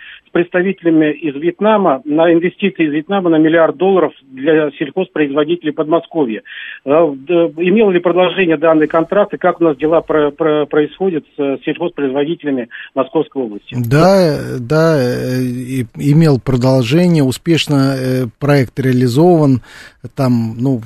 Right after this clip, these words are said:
Speaker 2: это нельзя назвать свинарником. Это, это, это огромная ферма. Там очень, он се-, очень серьёзный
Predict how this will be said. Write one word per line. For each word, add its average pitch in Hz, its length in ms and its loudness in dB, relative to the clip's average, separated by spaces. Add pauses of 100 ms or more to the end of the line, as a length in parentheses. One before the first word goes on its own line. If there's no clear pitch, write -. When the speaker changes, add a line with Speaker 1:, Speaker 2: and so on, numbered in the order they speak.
Speaker 2:
это 127 300 -4
нельзя 139 540 2
назвать 156 340 2
свинарником. 123 680 0
Это, 123 160 -2
это, 131 300 -2
это 131 340 -2
огромная 135 560 4
ферма. 160 540 2
Там 131 400 -2
очень, 131 320 -2 (280)
он 151 120 0
се-, 151 200 -2
очень 151 280 2
серьёзный 135 600 2